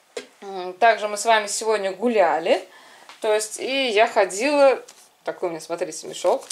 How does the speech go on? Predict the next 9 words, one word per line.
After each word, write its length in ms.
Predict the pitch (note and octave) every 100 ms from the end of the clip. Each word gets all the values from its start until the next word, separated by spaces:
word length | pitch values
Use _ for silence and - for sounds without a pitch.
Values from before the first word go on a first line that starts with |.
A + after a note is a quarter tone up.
| - - - - -
Я 140 | G#3
ходила 560 | C4 G#3+ F3 F#3 G#3+ C4+
забирать 420 | A3+ G#3 A#3+ -
одну 220 | A3 G#3+
вещь. 680 | C#4+ G#3 G#3+ F#3 A3+ - - - - - - - - - - - - - - - - - - -
Ой, 80 | - -
щас 140 | C#3 C#3
она 140 | C3+
свалится. 680 | - - C#3+ - - -